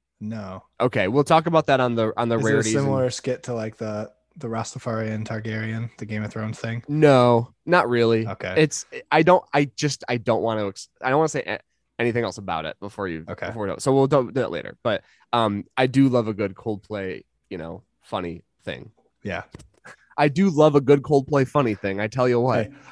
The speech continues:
Speaker 1: I like comedy. I like Coldplay.
Speaker 2: <laughs> Put them
Speaker 1: You
Speaker 2: together,
Speaker 1: mash them
Speaker 2: what you got?
Speaker 1: together.
Speaker 2: Hey. <laughs>
Speaker 1: <laughs>
Speaker 2: So,
Speaker 1: Hey.
Speaker 2: so what other,
Speaker 1: <laughs>
Speaker 2: what other anecdotes do you have? Let's segue smoothly into the next anecdote.
Speaker 1: Well, now
Speaker 2: Here's the
Speaker 1: this
Speaker 2: second
Speaker 1: doesn't even
Speaker 2: anecdote.
Speaker 1: feel like an anecdote at all, but we got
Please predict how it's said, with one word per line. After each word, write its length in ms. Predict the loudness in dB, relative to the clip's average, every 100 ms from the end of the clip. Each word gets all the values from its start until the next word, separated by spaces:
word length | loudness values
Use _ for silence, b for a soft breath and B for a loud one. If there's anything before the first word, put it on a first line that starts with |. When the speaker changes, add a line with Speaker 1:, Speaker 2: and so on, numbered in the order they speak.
| B
Speaker 1:
I 160 | 0 2
like 180 | 2 2
comedy. 440 | 2 4 4 6
I 80 | 6
like 240 | 4 2
Coldplay. 640 | 2 4 6 4 2 -2 -8
Speaker 2:
<laughs> 100 | 0
Put 140 | 0
them 100 | 6
Speaker 1:
You 100 | 6
Speaker 2:
together, 160 | 8 8
Speaker 1:
mash 80 | 10
them 60 | 8
Speaker 2:
what 160 | 8 6
you 80 | 6
got? 400 | 8 8 4 0
Speaker 1:
together. 100 | 8
Speaker 2:
Hey. 640 | 10 10 8 6 6 4 2 _ -8
<laughs> 80 | -6
Speaker 1:
<laughs> 1200 | -4 -6 -8 -8 -8 -8 -8 -8 -6 -8 -14 -20 _ _ _ _ B B B 0
Speaker 2:
So, 420 | 6 10 10 8
Speaker 1:
Hey. 260 | 4 0 -2 -2
Speaker 2:
so 200 | 4 8
what 120 | 8 8
other, 260 | 6 6
Speaker 1:
<laughs> 220 | 4 -4
Speaker 2:
what 140 | 2 6
other 200 | 6 6
anecdotes 460 | 4 2 0 -4 -2
do 100 | -4
you 80 |
have? 200 | -2 -2
Let's 240 | 0 -2 0
segue 380 | 2 4 2 2
smoothly 420 | 2 2 2 -2
into 180 | 0 -2
the 80 |
next 260 | -2 -2 -4
anecdote. 480 | -6 -6 -6 -6 -6
Speaker 1:
Well, 80 | -4
now 100 | 4
Speaker 2:
Here's 200 | 4 4
the 80 |
Speaker 1:
this 100 | 0
Speaker 2:
second 160 | 0 2
Speaker 1:
doesn't 140 | 2
even 120 | 2 0
Speaker 2:
anecdote. 280 | -2 -4 -2
Speaker 1:
feel 120 | -2
like 220 | -4 -8
an 60 | -10
anecdote 400 | -10 -10 -12 -12
at 60 | -8
all, 180 | -10
but 180 | -10 -12
we 200 | -8 -6
got 340 | -4 -4 -6